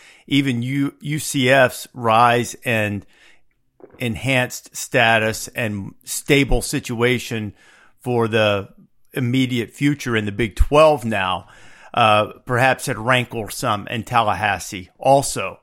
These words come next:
as, as all of those in-state dynamics go on. And now it's not just Florida and, and, you know, because Miami's kind of in the same boat you're in, but it's not just Florida that you're dealing with, competing with.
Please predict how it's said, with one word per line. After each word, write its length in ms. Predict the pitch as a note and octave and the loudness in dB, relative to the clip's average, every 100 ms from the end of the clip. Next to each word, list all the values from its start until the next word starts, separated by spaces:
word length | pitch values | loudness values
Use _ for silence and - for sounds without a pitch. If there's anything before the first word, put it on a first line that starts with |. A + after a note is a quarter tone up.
| _ | _
as, 240 | - A#2+ A#2 | -4 -2 -2
as 300 | A#2+ B2+ A2+ | -2 -2 0
all 220 | C3+ B2 | 0 0
of 80 | A#2 | 0
those 240 | A2+ G2 | -2 -4
in-state 640 | - D#3+ C#3+ - D3 C#3 C3 | -4 -4 -4 -2 -2 -2 0
dynamics 720 | C3+ B2 B2 C3+ C3+ C3 - | 2 2 0 0 -2 -4 -8
go 220 | C3+ A#2+ | -4 0
on. 180 | A#2+ A#2 | 0 -2
And 140 | G2+ | -2
now 240 | B2+ C3+ C3+ | 0 2 0
it's 160 | A#2+ | -2
not 320 | C3+ C#3+ D3 | 0 2 0
just 360 | C3+ C#3+ - - | -2 -4 -4 -12
Florida 640 | - D3 D#3+ D3 B2+ A#2 G#2 - - - | -8 0 2 2 4 2 -2 -12 -20 -8
and, 440 | C#3 C3 A#2+ A#2 A2 _ - | -4 -2 -2 -4 -8 _ -4
and, 260 | C#3+ B2+ | -2 -2
you 80 | C3 | -4
know, 80 | B2 | -4
because 240 | A#2+ C3 | -4 -2
Miami's 460 | C3+ C#3+ D3+ C#3 - | 2 2 2 0 -2
kind 200 | C#3 B2+ | -2 0
of 60 | |
in 100 | B2 | -2
the 80 | A2+ | -4
same 260 | - D3 B2+ | -2 -2 -2
boat 240 | C3 C3 | -2 -2
you're 320 | C3 C#3+ D#3 A2+ | 0 2 4 2
in, 300 | G2+ G2 G#2+ - - - | -2 -8 -12 -20 -20 -6
but 140 | C#3 | -4
it's 120 | C3 C#3+ | -2 0
not 260 | D3 F3 | 2 2
just 280 | C#3+ C3+ - | 0 -4 -6
Florida 720 | C#3 C#3+ D3+ D3+ A#2 G#2 G2 _ _ | -4 2 4 4 4 0 -2 _ _
that 180 | B2 C3+ | -2 -2
you're 160 | B2+ B2 | -2 -4
dealing 460 | G#2 C#3+ C#3+ C#3 | 0 0 2 0
with, 180 | A#2+ A#2 | -2 -6
competing 640 | A#2+ G#2 - B3+ F3 A#2+ - | -8 -6 -4 -2 -2 -4 -6
with. 280 | A#2+ G#2+ | -2 -2